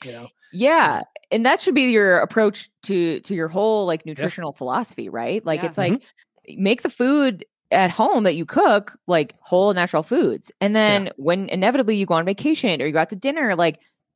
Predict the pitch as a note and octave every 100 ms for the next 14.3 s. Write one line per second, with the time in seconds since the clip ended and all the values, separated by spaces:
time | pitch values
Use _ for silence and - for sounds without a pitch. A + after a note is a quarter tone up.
0 | - C4 C#4+ C#4+ F4+ A3 C#3+ B2 E3+ A#3+
1 | A3 - _ _ G#3 C#4+ D#4+ G#3+ C4 D#4
2 | A#3 C#4 F#3+ F#3+ D#3 G3+ G#3+ G#3 G#3+ A#3+
3 | G#3 C#4 A3+ A3 D3+ E3+ D3+ A#3 G#3+ A#3
4 | B3 A#3+ B3+ F3+ B2+ B2 B2+ E3+ _ _
5 | - G3 B3 B3 A#3 A#3+ G#3+ G#3+ G3+ E3+
6 | F3 F3 F3 A3 A#3 E3+ B2+ A#2+ A#2+ E3
7 | - - F#3+ B3+ C#4+ G3 F#3 C4 - _
8 | - - _ D3+ C#3+ F#3 F3+ D#3 C3 -
9 | F3+ F3 - F3+ E3+ E3+ F3+ E3+ G3 F#3+
10 | A3 D#4 A3 C3+ D#3+ G3+ F#3+ G3 - _
11 | _ _ _ D3+ C#3 C3 A#2+ A2+ - G3+
12 | A3 A#3+ A3 B3 B3+ - G#3 G#3+ B3 -
13 | B3+ C#4+ D4+ G#3 F3+ F3+ G#3+ G#3 - D3
14 | G3 C4+